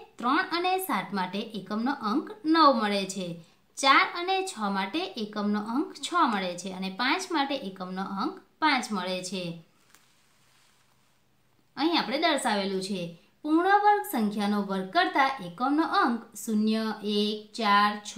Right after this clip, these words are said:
નવ કે પાંચ જ મળે. એ સિવાયનો કોઈ પણ એકમનો અંક હોય તો એ સંખ્યા પૂર્ણ વર્ગ કહેવાશે નહીં. હવે આપણે જોઈશું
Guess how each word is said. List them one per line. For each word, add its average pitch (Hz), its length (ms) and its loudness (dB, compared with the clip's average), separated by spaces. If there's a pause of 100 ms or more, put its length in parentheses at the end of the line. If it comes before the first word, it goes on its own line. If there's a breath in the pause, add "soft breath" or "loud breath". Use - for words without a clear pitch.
(400)
નવ 302 200 4 (140)
કે 262 80 -4 (100)
પાંચ 175 220 -4
જ 330 200 -2 (140)
મળે. 254 240 4 (440 loud breath)
એ 359 40 4 (100)
સિવાયનો 359 480 2
કોઈ 214 220 0
પણ 254 380 -2
એકમનો 214 320 -2 (120)
અંક 220 200 -2
હોય 285 300 4
તો 220 60 -6 (140)
એ - 20 0 (120)
સંખ્યા 214 360 -2
પૂર્ણ 240 300 -2
વર્ગ 311 200 -2
કહેવાશે 170 520 -6 (320)
નહીં. 185 320 0 (2250)
હવે 330 300 4
આપણે 311 320 0
જોઈશું 254 400 -4